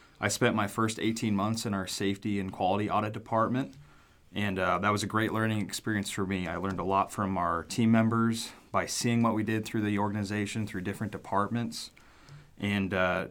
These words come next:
just recently, I also got my pilot's license. So I'm a, another Duncan pilot, and I just love getting up in the sky, and the freedom to be able to have to just really go anywhere you really want is just a freedom unlike any other. So I got my pilot's license back in November,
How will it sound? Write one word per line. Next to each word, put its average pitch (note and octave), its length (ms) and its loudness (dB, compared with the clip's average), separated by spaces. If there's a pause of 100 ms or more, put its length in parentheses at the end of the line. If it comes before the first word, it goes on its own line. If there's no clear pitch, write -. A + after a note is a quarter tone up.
just B2 300 0
recently, B2 460 4
I A2 120 4
also G#2+ 640 4
got G#2+ 180 4
my A2 100 -2
pilot's D3 400 2
license. E2+ 440 -6
So - 200 0
I'm G2+ 180 6
a, F#2 220 2 (320)
another A#2+ 240 6
Duncan A#2 320 2
pilot, A2+ 520 6 (120)
and G2+ 200 -2
I F#2+ 260 0
just F#2+ 340 -6
love A2 320 4 (200)
getting A#2 160 6
up A2+ 140 6
in A2+ 60 2
the G#2+ 80 2
sky, G2+ 460 6
and G2 580 0
the F#2+ 80 -6
freedom A2 540 2
to - 100 -8
be G#2 120 2
able G2+ 140 4
to F#2 80 0
have G2 440 4
to F#2 260 -2
just F#2 380 -6 (480)
really A#2 180 6
go G#2 220 4
anywhere G2+ 280 4
you F#2+ 140 0
really F#2+ 160 0
want F2+ 420 0
is D#2 180 -8
just - 300 -10
a F2+ 40 -8
freedom F#2+ 360 0
unlike F2+ 320 -4
any F2+ 220 -6
other. E2+ 320 -6 (500)
So - 140 2
I A2 80 6
got A2+ 100 10
my A2 100 6
pilot's A2+ 360 4
license A2 360 2
back G#2+ 280 2
in G#2 80 2
November, G#2 600 2